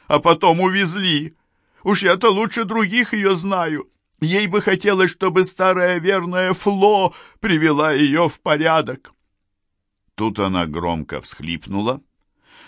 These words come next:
но взяла себя в руки и упрямо продолжила.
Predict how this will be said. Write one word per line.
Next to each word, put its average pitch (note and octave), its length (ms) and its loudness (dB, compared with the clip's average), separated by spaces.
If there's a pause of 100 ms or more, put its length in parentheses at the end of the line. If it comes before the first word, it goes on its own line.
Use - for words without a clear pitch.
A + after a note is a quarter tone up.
но A2+ 120 2
взяла A#2 380 2
себя D#3 320 -4
в B2+ 80 -6
руки C3+ 380 -4
и C3 220 -6
упрямо G2 600 -4
продолжила. C#2+ 840 -8